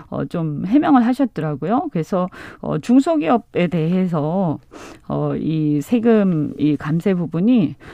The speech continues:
어, 중소기업에 대해서 오히려 더 많이 감세가 이제 혜택이 간다라고 하면서 이렇게 좀 설명을 좀 하셨고요. 그래서 중소나 중견기업 같은 경우는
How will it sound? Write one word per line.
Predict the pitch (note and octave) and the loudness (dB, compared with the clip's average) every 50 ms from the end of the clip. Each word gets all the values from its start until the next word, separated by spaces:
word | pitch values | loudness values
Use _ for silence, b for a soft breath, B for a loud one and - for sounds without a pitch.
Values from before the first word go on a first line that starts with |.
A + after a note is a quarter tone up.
| B B | B B
어, | - C#3+ D#3 | -6 -4 -4
중소기업에 | D#3 - G#3+ A#3 B3+ B3 A#3 G#3+ A#3 G#3+ G3+ G3 F#3 | -2 0 0 2 2 2 2 2 2 2 2 2 0
대해서 | D#3 E3 D#3 D3+ D3+ - B3 B3+ A#3+ | 0 0 -2 -2 0 0 0 0 0
오히려 | - - E3 F3+ F#3+ F#3 F#3+ F3+ | 0 0 0 0 0 0 0 0
더 | - - D#3+ E3 E3 | -2 -2 -4 -4 -2
많이 | D3+ D3 C3+ D3 E3 G3 A3+ B3 C4+ C4 G3 - | -2 -2 -2 -2 0 2 2 2 2 0 -2 -6
감세가 | - D#3+ E3+ E3+ D#3 - F3 D#3+ F3+ E3+ E3 D#3 D3 | -8 -4 -4 -2 -2 -2 -2 -2 0 0 0 0 0
이제 | C#3+ C#3+ - D#3+ | -2 -2 -4 -4
혜택이 | D#3+ G#3+ A3 - C4 A3 G#3 | -4 -4 0 2 2 2 2
간다라고 | G#3 - - D3+ D3 D#3 E3+ D#3 D3+ D3 C#3 E3+ | 2 0 -2 -2 0 0 0 0 0 -2 -2 -2
하면서 | F3+ F3+ E3+ D#3 D3 - G3 F3 | -2 0 0 0 -2 -2 -2 -2
이렇게 | D3+ C#3+ - E3+ | -2 -2 -4 -6
좀 | E3 - C#3+ C#3+ C#3 B B B B B B | -6 -6 -6 -6 -6 B B B B B B
설명을 | - - D4+ D#4 D#4+ D4 B3+ | -2 2 4 6 6 6 6
좀 | G3+ - D#3 F3+ | 4 2 0 0
하셨고요. | G#3 B3 - C#4+ A#3 - - F3 F#3+ F3 | 0 0 0 -2 -4 -4 -4 -4 -4 -2
그래서 | E3+ F3 F#3 - F#3 F3 | -2 -4 -4 -4 -4 -4
중소나 | - - G3+ G3+ G#3+ A3 - C4 A#3+ A#3 B3+ B3+ | -2 2 2 4 4 4 2 2 2 4 4 2
중견기업 | G#3 - F#3+ F#3 F#3+ G3 G3+ G3+ F#3 F3+ F3 - | 2 0 0 0 0 0 0 0 0 -2 -4 -4
같은 | D3+ C#3 - - - D#3 | -8 -10 -8 -6 -6 -4
경우는 | C#3+ D3 C#3+ D3+ F3+ A#3 B3+ | -2 -2 -2 -2 0 0 0